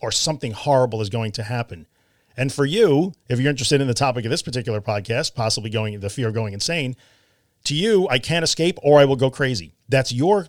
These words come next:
thing. You are no different than the person that says, "I must escape this or I'll have a heart attack. I must escape this or I will pass out." The same thing. You are the same as those people.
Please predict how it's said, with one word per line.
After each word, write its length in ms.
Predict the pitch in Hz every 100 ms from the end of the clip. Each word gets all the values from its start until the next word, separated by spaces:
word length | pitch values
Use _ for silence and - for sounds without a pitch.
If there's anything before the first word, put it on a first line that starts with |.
| 151 131
thing. 320 | 117 90 82 _ _ _ _ -
You 160 | 139
are 80 | 143
no 180 | 143 156
different 320 | 147 185 180
than 100 | 135
the 60 | 131
person 300 | 143 135 131
that 120 | 127
says, 140 | 143
"I 80 | 127
must 200 | 131 127
escape 320 | - 151 135
this 140 | 135 -
or 140 | 120
I'll 80 | 120
have 140 | 123
a 60 | 120
heart 200 | 135 190
attack. 400 | - 90 85 - _ _ 120
I 80 | 127
must 200 | 135 143
escape 300 | - 139 131
this 160 | 131
or 100 | 123
I 60 | 123
will 140 | 120
pass 340 | 110 120 113 135
out." 320 | 156 - _ _ _ _ _ _ _ -
The 100 | 123
same 420 | - 135 143 147
thing. 220 | 165 135
You 120 | 123 131
are 60 |
the 80 | 120
same 380 | - 143 139 135
as 160 | 120
those 240 | 110 131 -
people. 440 | 139 131 104 92